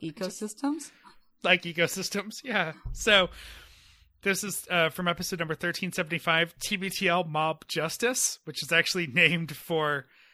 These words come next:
Speaker 2: uh, some Golfman content later in that episode. We'll talk about that, too, uh, after we take a listen. This is from July third, twenty thirteen,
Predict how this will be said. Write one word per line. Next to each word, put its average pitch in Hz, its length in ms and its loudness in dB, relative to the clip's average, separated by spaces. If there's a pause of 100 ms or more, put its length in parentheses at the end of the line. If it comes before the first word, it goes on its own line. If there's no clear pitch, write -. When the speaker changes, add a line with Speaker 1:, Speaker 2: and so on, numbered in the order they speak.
(220)
Speaker 2:
uh, 139 200 -4
some 139 220 -10
Golfman 156 540 2
content 147 480 -2
later 160 280 0
in 151 80 -2
that 143 120 -2
episode. 143 380 -4
We'll 143 80 -10
talk 147 260 -2
about 139 220 -6
that, 127 180 -6
too, 131 380 -6 (560)
uh, 131 220 -4 (100)
after 143 300 -2
we 127 120 -8
take 143 240 -8
a 139 60 -8
listen. 131 360 -8
This 135 180 -10
is 139 100 -8
from 156 140 -8
July 151 340 0
third, 151 380 -4
twenty 160 300 -6
thirteen, 143 760 -8